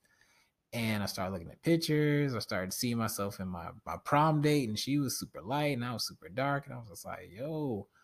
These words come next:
I don't, I don't know what's going on." And I think what's even worse is, and I think people see this a lot too, is, like, you'll see a lot of dark-skinned men get with, you know,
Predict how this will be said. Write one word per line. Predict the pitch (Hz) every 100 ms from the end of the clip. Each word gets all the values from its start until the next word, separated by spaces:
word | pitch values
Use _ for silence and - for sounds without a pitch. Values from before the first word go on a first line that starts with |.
| _ _ _ -
I | 80 104
don't, | 165 123 101 - _
I | - 139
don't | 175 113
know | 95
what's | 101 92 -
going | 104 98 95
on." | 131 123 92 104 95
And | 95
I | 95 -
think | 143 113 - _ _ _ _ -
what's | 110 127
even | 113 95 85
worse | 85 139 147 - - - - _ -
is, | 123 120 113 110 107 - - -
and | 110 104
I |
think | - 131 117
people | - 123 107
see | - 107
this | 104 -
a |
lot | 98 85 -
too, | 131 147
is, | 110
like, | 98 98 -
you'll | 104
see | - 113
a | 107
lot | 98 90
of | 82
dark-skinned | 104 101 - 104 95 95
men | 101 98 98 _ _ _ _ _ 113
get | 101 101 101
with, | 92 - - _ _ _ -
you | 117
know, | 73